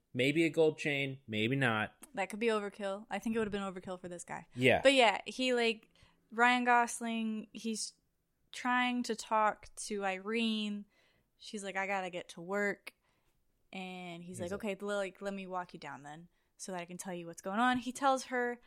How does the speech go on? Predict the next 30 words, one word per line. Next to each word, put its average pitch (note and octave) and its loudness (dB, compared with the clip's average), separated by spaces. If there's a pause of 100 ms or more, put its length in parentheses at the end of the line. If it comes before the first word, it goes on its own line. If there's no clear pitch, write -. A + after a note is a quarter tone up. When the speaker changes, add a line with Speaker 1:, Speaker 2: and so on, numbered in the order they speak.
(240)
Speaker 2:
and G#3 0
they G#3+ 0
get G#3+ 2
in G#3+ -2
the G#3 0
elevator G3+ -2
with A3 2
this G3+ -4
bad F3 -6
guy. E3 -8 (220)
Speaker 1:
Which D3+ 6
he F3+ 0 (180)
wasn't C3+ 6
going A#2 0
to G#2 0
get G#2 0
in G2 -2
the F#2 -6
elevator F2 -6
until E2 -10
he D#2+ -8
saw A#1 -8
this - -16
guy. - -18 (340)
Speaker 2:
Correct. - 2 (1160)
He G#3+ -4 (720)
really B3 2
goes G#3 2
to G#3 -6
protect - -4